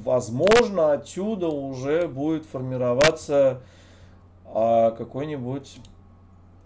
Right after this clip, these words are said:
такой, не знаю, там, глобальный, э, да, паттерн, и там цена,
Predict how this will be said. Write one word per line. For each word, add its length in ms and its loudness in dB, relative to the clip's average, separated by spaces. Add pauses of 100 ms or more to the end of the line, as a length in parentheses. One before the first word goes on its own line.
(120)
такой, 320 -8
не 120 -4
знаю, 380 -4
там, 240 -12 (180)
глобальный, 880 0
э, 640 -4
да, 380 -2 (1400)
паттерн, 440 0 (720)
и 300 -8
там 280 -10
цена, 540 -4